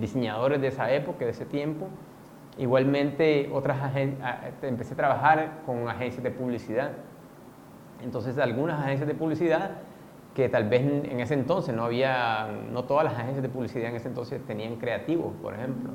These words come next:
Entonces empecé a hacer un poquito de creatividad con diseño, eh,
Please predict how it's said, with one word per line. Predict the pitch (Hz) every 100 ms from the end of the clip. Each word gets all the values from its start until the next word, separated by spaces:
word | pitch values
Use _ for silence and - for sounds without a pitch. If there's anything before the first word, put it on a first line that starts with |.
| - - - - -
Entonces | 120 117 113
empecé | 143 123 -
a |
hacer | 131 139
un | 135
poquito | 131 143 156
de | 151
creatividad | 143 135 120 135
con | 139 139
diseño, | 107 - 147 151 156 156 - - - - - -
eh, | 120 117 113 110 110 104